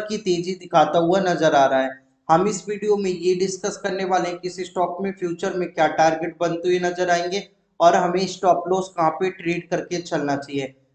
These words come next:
सबसे पहले अगर हम technical chart पे चले तो कुछ इस प्रकार का chart pattern देखने को मिल रहा है, जहां पर पीछे के एक हफ्ते में इस stock में पाँच परसेंट से भी ऊपर की गिरावट देखने को मिली है और एक महीने में इस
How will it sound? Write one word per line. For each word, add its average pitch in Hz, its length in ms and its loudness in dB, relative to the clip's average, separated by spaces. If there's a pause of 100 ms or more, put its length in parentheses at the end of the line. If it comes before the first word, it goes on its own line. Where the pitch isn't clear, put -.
सबसे 185 260 0
पहले 208 240 2
अगर 202 120 0
हम 208 140 -2
technical 190 480 -2
chart 175 260 2
पे 185 160 -6
चले 185 220 -6
तो 185 100 -12
कुछ 185 220 -8
इस 180 100 -8
प्रकार 160 360 0
का 175 140 -4
chart 147 380 0
pattern 170 360 0
देखने 180 280 -2
को 170 120 -10
मिल 160 140 -6
रहा 160 140 2
है, 160 220 0 (440)
जहां 180 160 6
पर 233 220 0
पीछे 208 340 -8
के 220 180 -6
एक 202 220 -4
हफ्ते 190 240 -2
में 202 80 -2
इस 202 180 -6
stock 190 360 -2
में 202 180 -4
पाँच 165 260 0 (120)
परसेंट 190 420 -4
से 202 140 -4
भी 196 260 -6
ऊपर 185 280 -4
की 185 140 -8
गिरावट 165 460 0
देखने 175 360 -6
को 185 140 -8
मिली 175 260 -6
है 196 300 -4 (1300)
और 190 160 6 (160)
एक 240 260 0
महीने 214 280 2
में 220 100 -2
इस 214 140 -6